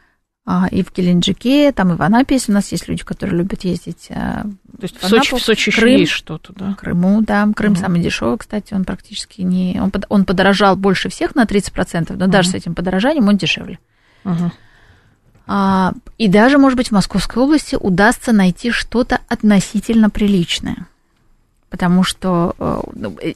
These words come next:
Speaker 1: исчерпался ли, всё, мы, мы достигли сейчас потолка.
Speaker 2: По ценам.
Speaker 1: И по ле-,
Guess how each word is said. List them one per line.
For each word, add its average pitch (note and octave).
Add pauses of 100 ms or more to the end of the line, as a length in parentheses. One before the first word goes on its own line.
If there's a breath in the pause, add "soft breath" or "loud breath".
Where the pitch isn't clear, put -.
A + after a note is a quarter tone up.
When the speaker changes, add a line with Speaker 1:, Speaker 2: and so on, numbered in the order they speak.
Speaker 1:
исчерпался G#3+
ли, F3
всё, F#3
мы, G#3
мы F#3+
достигли G3+
сейчас -
потолка. - (600)
Speaker 2:
По F3
ценам. F3 (960)
Speaker 1:
И A#3
по A3
ле-, G3